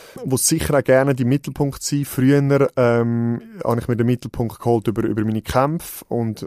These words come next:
und nachher ist es, glaube ich, schon schön gewesen, wenn, wenn, äh, ein, ein oder zweiundzwanzig Frauen um dich buhlen.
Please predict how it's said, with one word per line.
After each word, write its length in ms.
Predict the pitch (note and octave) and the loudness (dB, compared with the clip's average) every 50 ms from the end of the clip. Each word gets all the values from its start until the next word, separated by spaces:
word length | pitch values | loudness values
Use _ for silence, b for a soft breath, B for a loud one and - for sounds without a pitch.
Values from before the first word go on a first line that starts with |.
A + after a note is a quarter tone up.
| - | -8
und 200 | - A#2 A2 A2 | -6 -4 -2 0
nachher 500 | A2 A2+ A#2+ B2 - - B2+ A#2+ A#2 A2 B B B B B B B B B | 2 2 2 2 0 0 0 0 0 -2 B B B B B B B B B
ist 120 | - A2+ | -6 -4
es, 80 | - - | -2 2
glaube 180 | - A2+ A2 - | 2 2 2 2
ich, 60 | - | -2
schon 100 | - C#3 | -4 -2
schön 280 | - D3+ D3+ D3+ D3+ | 2 2 2 2 2
gewesen, 280 | C#3+ - - D3 C#3 B2 | 0 -2 -2 -2 -2 0
wenn, 280 | C3+ C3 C3 C3 B2+ - | 0 0 0 -2 -4 -4
wenn, 260 | - B2 B2 B2 A#2+ | -2 -2 0 0 2
äh, 540 | A#2+ B2 B2 A#2+ A#2 A#2 A#2 A#2 A#2 A#2 A2+ - _ _ _ _ _ _ - | 0 2 2 2 0 0 0 0 0 0 -2 -4 _ _ _ _ _ _ -12
ein, 280 | - - G2+ A2 A2 A2 | -8 -4 -4 -2 -2 -2
ein 360 | - - G#2 G#2 A2 A#2+ A#2+ | -2 0 0 2 2 0 -2
oder 120 | A2+ G#2+ | -4 -4
zweiundzwanzig 520 | - - A2+ A2 A2+ - - A#2 A2 - - | -4 -4 -2 -2 -2 -4 -6 -8 -6 -6 -4
Frauen 220 | A#2+ A2 A2+ A#2 | -2 0 0 0
um 80 | A2+ A2+ | -2 -2
dich 160 | A#2+ A2+ - | -6 -8 -8
buhlen. 340 | - A#2 A2+ A#2 A#2+ C#3+ | -6 -6 -2 2 2 2